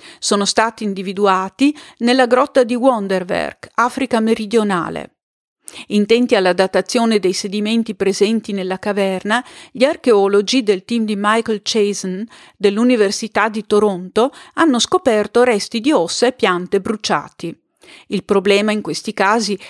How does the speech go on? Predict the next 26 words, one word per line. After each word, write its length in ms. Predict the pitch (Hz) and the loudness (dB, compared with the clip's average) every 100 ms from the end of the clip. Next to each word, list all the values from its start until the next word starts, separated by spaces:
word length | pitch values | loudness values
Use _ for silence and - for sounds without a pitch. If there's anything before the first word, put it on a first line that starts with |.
| - | -4
è 140 | 202 | -2
capire 440 | 208 214 - 285 226 | 0 0 2 4 4
se 160 | - 208 | 2 -2
si 160 | 233 | -4
tratti 380 | 208 202 - 262 | -2 -2 0 -4
di 100 | 208 | -2
una 200 | 214 202 | -4 -4
combustione 800 | - 208 208 - - 220 202 185 | -4 -4 -4 -4 2 2 2 0
dovuta 400 | 196 190 226 220 | 0 0 0 0
ad 100 | 190 | 2
agenti 480 | 190 190 226 226 220 | 0 2 2 0 -2
naturali 800 | 185 - 233 196 185 180 233 277 - - | -6 -2 0 0 0 0 0 0 -4 -4
oppure 600 | - 269 - 208 208 233 | -4 -4 -4 0 0 0
provocata 720 | 240 233 233 254 185 180 220 | 0 0 0 0 -2 0 0
dalla 240 | 214 226 226 | 2 2 2
mano 300 | 196 190 208 | 2 0 -2
di 120 | 208 | -4
un 100 | 196 | -2
ominide. 640 | 202 254 220 185 175 180 _ _ _ _ _ _ _ _ _ _ _ _ _ _ _ _ _ | 2 2 2 0 -4 -6 _ _ _ _ _ _ _ _ _ _ _ _ _ _ _ _ _
Poiché 480 | 202 202 - 262 165 - - | 0 0 2 2 2 -6 -20
il 160 | - 196 | -8 -6
sito 300 | - 233 220 | -2 -2 -2
in 100 | 196 | -2
questione 500 | 202 180 - 233 220 | -2 -2 2 0 0
si 200 | 190 196 | -6 -6
trova 360 | 202 202 196 | 0 2 2